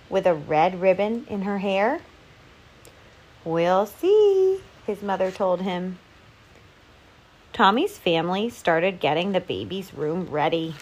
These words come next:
Dad and Buddy painted the walls white and the crib bright yellow. Mom made new curtains and piled snow-white diapers and baby clothes on the shelf above the baby's changing table.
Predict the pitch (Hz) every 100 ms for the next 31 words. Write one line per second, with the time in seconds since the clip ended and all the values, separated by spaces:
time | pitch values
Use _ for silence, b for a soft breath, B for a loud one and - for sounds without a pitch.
0 | - - - - - - - 165 156 175
1 | 226 - 247 233 180 185 190 180 - 170
2 | 180 180 165 156 139 156 175 214 208 190
3 | 185 220 - - - - 175 165 - -
4 | - 208 165 160 165 - - 160 175 156
5 | - - - 160 151 147 147 156 - -
6 | - - - B B B B B - 175
7 | 196 220 170 170 190 185 170 180 185 196
8 | 220 240 - 196 - 233 254 254 - 185
9 | 180 - 196 180 175 180 - 208 202 226
10 | 220 196 208 - 180 185 202 226 233 185
11 | 170 - 170 175 180 - 160 156 160 -
12 | - 185 185 180 - 147 165 - - -
13 | 180 - 147 170 208 196 165 156 180 175
14 | - 160 165 170 170 165 - 147 147 131
15 | 160